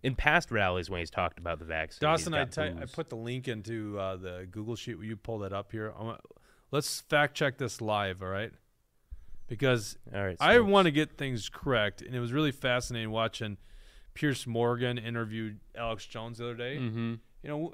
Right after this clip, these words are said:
Speaker 2: <laughs> Alex Jones is damn entertaining. Not
Speaker 3: Oh,
Speaker 2: that,
Speaker 3: yeah.
Speaker 2: not that I agree with him on everything, although there is evidence that he's turning the,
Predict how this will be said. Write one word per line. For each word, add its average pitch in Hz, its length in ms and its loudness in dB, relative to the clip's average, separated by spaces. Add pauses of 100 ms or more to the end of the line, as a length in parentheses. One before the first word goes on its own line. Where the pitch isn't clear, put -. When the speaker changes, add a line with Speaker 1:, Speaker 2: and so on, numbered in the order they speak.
(140)
Speaker 2:
<laughs> - 140 -10
Alex 208 260 -2
Jones 139 280 0
is 113 100 -8
damn 127 260 2
entertaining. 95 640 -8
Not 127 100 2
Speaker 3:
Oh, 151 120 4
Speaker 2:
that, 117 80 4
Speaker 3:
yeah. 127 160 6
Speaker 2:
not 165 160 2
that 139 120 0
I 131 40 0
agree 127 300 -2
with 120 180 0
him 113 100 -2
on 110 120 -4
everything, 92 540 -4 (380)
although 131 180 -4
there 131 180 2
is 180 140 0
evidence 151 400 -2
that 113 160 -8 (220)
he's 120 140 -16
turning 147 300 -8
the, 110 100 -8